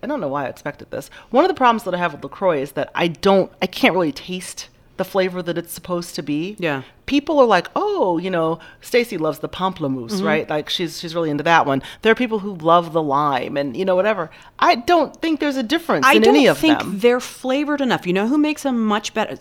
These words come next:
Speaker 2: I'm sorry, LaCroix, who I think makes a much better, um, a much better sparkling flavored water?
Speaker 1: Hmm.
Speaker 2: Trader Joe's. Even though they're probably made by LaCroix, 'cause I know that Trader Joe's contracts with people that do stuff, but I think it's because it's served in plastic.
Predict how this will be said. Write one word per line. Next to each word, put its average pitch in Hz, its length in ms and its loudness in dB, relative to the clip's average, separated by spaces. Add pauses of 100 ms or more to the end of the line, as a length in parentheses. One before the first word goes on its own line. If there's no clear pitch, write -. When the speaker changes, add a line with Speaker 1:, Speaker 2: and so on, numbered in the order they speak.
(140)
Speaker 2:
I'm 160 120 -6
sorry, 175 240 0
LaCroix, 147 340 -4 (220)
who 269 180 2
I 220 160 2
think 254 240 -4
makes 247 180 -4
a 240 60 0
much 208 440 -2
better, 202 520 0
um, 156 420 2 (480)
a 196 60 0
much 208 220 0
better 208 180 0
sparkling 196 580 -2
flavored 202 440 -2
water? 202 360 2 (100)
Speaker 1:
Hmm. 214 180 -8
Speaker 2:
Trader 247 320 2
Joe's. 220 320 2 (160)
Even 285 180 2
though 311 80 2
they're 277 120 4
probably 254 340 2
made 208 540 0
by 185 280 2
LaCroix, 277 460 2
'cause 247 140 -2
I 214 60 0
know 214 220 0
that 180 280 -6
Trader 190 260 -2
Joe's 175 260 -2
contracts 180 460 -2
with 175 80 -10
people - 200 -8
that 165 140 -8
do 208 140 -4
stuff, 196 240 0 (320)
but 247 100 8
I 247 100 6
think 254 240 -2
it's 311 120 -8
because 277 360 -4
it's - 140 -6
served 202 280 -6
in 190 100 -4
plastic. - 520 -10